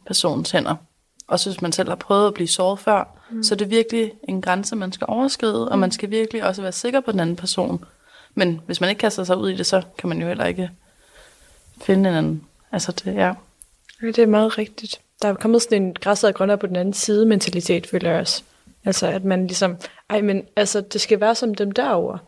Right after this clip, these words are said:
Speaker 3: Altså, at der ligesom, og, og det kunne være meget fedt, hvis jeg nu var sammen med ham, og ham, og hvis nu bare vi ikke, vi, altså, når vi ikke tør lægge alle ful-, følelserne på bordet, så er det ligesom,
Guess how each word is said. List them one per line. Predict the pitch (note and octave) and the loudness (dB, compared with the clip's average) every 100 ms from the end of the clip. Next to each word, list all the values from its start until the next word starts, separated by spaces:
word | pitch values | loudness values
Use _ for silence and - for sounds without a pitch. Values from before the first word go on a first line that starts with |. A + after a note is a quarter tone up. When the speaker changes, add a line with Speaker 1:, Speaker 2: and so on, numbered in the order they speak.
| _ | _
Speaker 3:
Altså, | G3+ G3 | 0 2
at | F#3+ F#3 - | 2 2 2
der | |
ligesom, | G3 F#3+ G3+ G3 - - - - - _ _ | 2 2 -2 -4 -12 -20 -20 -20 -20 _ _
og, | G3+ F#3+ | -2 2
og | G3 G#3+ | 2 2
det | G#3 | 0
kunne | |
være | G3+ | 0
meget | F#3+ A3+ | 2 2
fedt, | A#3 A3+ | 2 2
hvis | G3+ | 2
jeg | F#3+ F3+ | 0 0
nu | F#3+ | 0
var | F#3 | -2
sammen | F3+ F3+ | -2 -2
med | F3 | 0
ham, | A3+ A#3+ | 0 0
og | - F#3+ F3+ F#3 - - | -2 -2 -2 -6 -10 -6
ham, | - G#3 G#3+ | 0 2 2
og | F#3+ | 0
hvis | F#3 F#3+ | 0 2
nu | G#3+ | 2
bare | G3+ G3+ | 4 4
vi | |
ikke, | G#3 | 4
vi, | G#3 G3 - - - - - | 2 -2 -4 -14 -18 -6 -2
altså, | F#3+ F#3 G3 | 4 4 4
når | G3+ | 4
vi | G3 | 4
ikke | G3 | 2
tør | - G#3 G#3+ - _ - | 2 0 0 -4 _ -2
lægge | F#3+ - | -2 0
alle | G#3+ G3+ | 0 0
ful-, | G#3+ G#3 | 2 0
følelserne | G3+ A3 G#3+ G3+ | 2 0 2 0
på | - | -4
bordet, | G3 A3+ G#3 F3 | -4 0 0 0
så | - | 2
er | |
det | F#3+ | 2
ligesom, | F3+ F3 F3+ | 2 0 -2